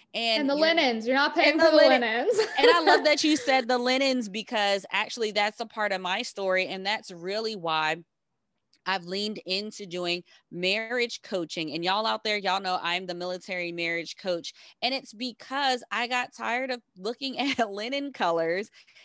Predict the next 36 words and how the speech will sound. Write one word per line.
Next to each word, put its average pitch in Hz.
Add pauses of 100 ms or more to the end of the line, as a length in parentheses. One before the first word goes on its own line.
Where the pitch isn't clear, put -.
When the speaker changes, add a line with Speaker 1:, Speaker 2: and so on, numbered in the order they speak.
Speaker 1:
and, 214
and 208
people 220
caring 226
more 220
about 214
their 214
linen 208 (300)
than 247
they 247
did 233
about 202
their 226
relationship. 226 (320)
And 226
at 220
Speaker 2:
Yeah. 208
Speaker 1:
the 190
heart 226 (100)
of 208
this 202
company, 196
which 175
is 170
why 170
I'm 165
so 214
excited 185
to 147 (360)
dive 196
in 196
and, 165
like, 151
hear 240
the 226
story 196